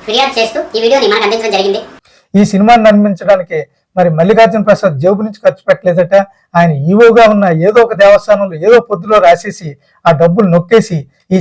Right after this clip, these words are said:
Speaker 2: చలనచిత్రాన్ని నిర్మించేశాడట. ఇది భక్తులు చెప్తున్నారు అంటూ భక్తులు ముసుగు వేసుకుని, భక్తులను అడ్డు పెట్టుకుని లక్ష్మణరావు చెప్తున్నాడు.
Speaker 1: ఈ వీడియో కనుక మనం సరిగ్గా చూసినట్టయితే కనుక కూడా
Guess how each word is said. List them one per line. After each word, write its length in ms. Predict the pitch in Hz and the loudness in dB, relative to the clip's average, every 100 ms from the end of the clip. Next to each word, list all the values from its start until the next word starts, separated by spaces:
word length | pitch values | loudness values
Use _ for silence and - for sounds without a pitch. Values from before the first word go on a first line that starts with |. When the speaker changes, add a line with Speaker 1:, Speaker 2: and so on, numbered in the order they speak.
| 185 | 0
Speaker 2:
చలనచిత్రాన్ని 640 | 175 202 202 170 196 185 | 0 2 -2 0 0 0
నిర్మించేశాడట. 720 | 165 180 185 180 - 175 180 190 190 _ - | -4 -4 -8 -12 -8 -6 -2 -4 -4 _ -10
ఇది 100 | 156 151 | -6 0
భక్తులు 300 | 165 170 247 208 | 0 0 -2 -2
చెప్తున్నారు 500 | 190 165 190 196 190 - | -4 -4 0 2 2 0
అంటూ 160 | 170 185 139 | -2 -8 -6
భక్తులు 300 | 156 - 226 196 | -8 -2 -2 -2
ముసుగు 240 | 190 208 | -4 -2
వేసుకుని, 320 | 185 - 175 170 156 _ _ - | -4 -4 -6 -6 -6 _ _ 0
భక్తులను 340 | 170 170 233 190 | 0 2 0 2
అడ్డు 160 | 160 202 | 2 2
పెట్టుకుని 320 | 226 170 180 165 | 0 0 -4 -2
లక్ష్మణరావు 480 | 170 - 196 185 185 170 | -2 -4 -6 -2 -2 -4
చెప్తున్నాడు. 440 | 147 170 180 262 196 _ - - | -10 -6 -4 -4 -10 _ -20 -8
Speaker 1:
ఈ 40 | 254 | -4
వీడియో 160 | 254 320 | 0 0
కనుక 140 | 294 269 | 0 -2
మనం 120 | 262 180 - | -4 -4 -6
సరిగ్గా 200 | 240 - | -4 -4
చూసినట్టయితే 340 | 226 233 214 214 | -6 -6 -6 -4
కనుక 120 | 208 - - - - | -4 -6 -10 -16 -4
కూడా 120 | 277 | -2